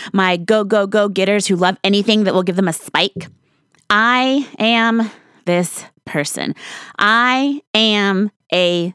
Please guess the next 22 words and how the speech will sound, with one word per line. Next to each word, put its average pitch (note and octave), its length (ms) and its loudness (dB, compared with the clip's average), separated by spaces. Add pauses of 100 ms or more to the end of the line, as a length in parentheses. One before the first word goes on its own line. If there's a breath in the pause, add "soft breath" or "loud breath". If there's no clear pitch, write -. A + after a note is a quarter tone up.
stimulant C#4 680 0 (480)
junkie. - 500 -4 (300 soft breath)
Tried D4 320 -2
and G#4+ 120 0
true. C4+ 440 0 (400 loud breath)
And C4 480 0
one B3+ 260 0
of G#4+ 100 0
my F4+ 280 0
favorite G#3+ 720 0
drugs G#3 260 0
of G3 100 0
choice F#3+ 340 -2
has F3+ 160 -4
been F3 180 -2
coffee E3+ 540 -8
for E3+ 260 -6
a E3 140 -4
number E3+ 640 -2 (140)
of D4 120 -2
years. E4 380 -4 (280 loud breath)
Most G4 460 -2